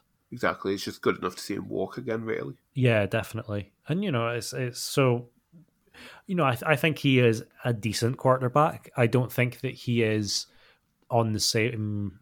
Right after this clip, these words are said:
Speaker 2: radar as Stafford was. Um, but we've faced, you know, we've faced a, a mixed bag of quarterbacks so far, and I think it would be,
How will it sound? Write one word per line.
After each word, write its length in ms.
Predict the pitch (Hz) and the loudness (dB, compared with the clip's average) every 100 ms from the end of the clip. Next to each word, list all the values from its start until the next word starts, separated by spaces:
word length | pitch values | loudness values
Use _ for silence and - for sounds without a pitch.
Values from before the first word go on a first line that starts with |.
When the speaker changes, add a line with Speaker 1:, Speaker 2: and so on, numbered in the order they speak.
| 127 | -4
Speaker 2:
radar 540 | 113 110 107 107 101 | 0 0 2 4 4
as 100 | 98 | 2
Stafford 580 | - - 110 - 107 95 | 0 0 0 0 -4 -4
was. 560 | - 117 120 - - - _ | -10 -8 -6 -6 -8 -12 _
Um, 500 | 120 110 101 101 104 - _ | 0 0 0 -2 -6 -12 _
but 160 | 127 151 | -4 0
we've 200 | 143 127 | -2 -2
faced, 480 | - 151 143 - | 0 0 0 -6
you 60 | 127 | -8
know, 220 | 104 98 107 _ 131 | -8 -10 -16 _ -8
we've 120 | 120 | -6
faced 380 | - 131 - - | -2 -2 -2 -2
a, 180 | 107 - - - _ - | -2 -4 -16 -20 _ -6
a 60 | |
mixed 420 | 117 117 - - - | -2 -2 -4 -6 -4
bag 260 | 104 110 | -2 -2
of 140 | 107 - | -4 -2
quarterbacks 560 | 104 101 101 104 - | -2 -2 -2 -2 -2
so 200 | - 107 | -4 -4
far, 360 | 98 110 107 101 | -2 2 2 2
and 80 | 98 | -2
I 60 | |
think 220 | 92 104 | -4 -6
it 80 | 120 | -6
would 140 | 110 95 | -8 -4
be, 280 | 104 98 | -2 -4